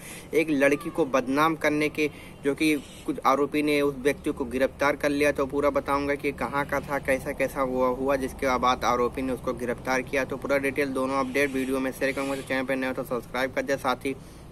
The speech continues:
वीडियो को लाइक कर दे, बेल आइकन को जरूर प्रेस कर दे, ताकि ओमान से रिलेटेड नई नई अपडेट सबसे पहले आप तक पहुंचती रही। तो बात करते हैं, सबसे पहले आपको बता दें कि सोशल मीडिया के, जो कि एक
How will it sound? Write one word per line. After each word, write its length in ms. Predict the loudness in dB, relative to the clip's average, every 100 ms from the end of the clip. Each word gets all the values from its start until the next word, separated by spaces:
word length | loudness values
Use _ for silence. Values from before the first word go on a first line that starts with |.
| -2
वीडियो 300 | 2 4 2
को 120 | 2
लाइक 260 | 2 0 0
कर 120 | -2
दे, 120 | 0
बेल 200 | 2 4
आइकन 240 | 2 0
को 120 | -4 -4
जरूर 220 | -2 -2
प्रेस 220 | 0 -2
कर 120 | -2 -2
दे, 160 | -2
ताकि 300 | -2 -4 -4
ओमान 360 | -4 -2 0 0
से 100 | -2
रिलेटेड 280 | -6 -2 -2
नई 180 | -2 -2
नई 200 | 0 0
अपडेट 320 | 2 2 0 -4 -18 -18 -10 -6
सबसे 260 | -4 -2
पहले 300 | 0 2 4
आप 140 | 2 2 -2
तक 100 | -2
पहुंचती 420 | -2 -4 -4 -4 -2
रही। 180 | -2
तो 120 | -4 -2
बात 280 | 0 2 0
करते 240 | -2 -2
हैं, 100 | -2
सबसे 300 | -2 -2 -2
पहले 300 | 2 4 4
आपको 240 | 4 2 -2
बता 180 | -2 2
दें 140 | 2
कि 120 | 0
सोशल 340 | 0 0 2 0
मीडिया 360 | 0 2 2 2
के, 200 | 2 0 -4 -16 -4
जो 100 | -2
कि 160 | 2 4
एक 240 | 6 4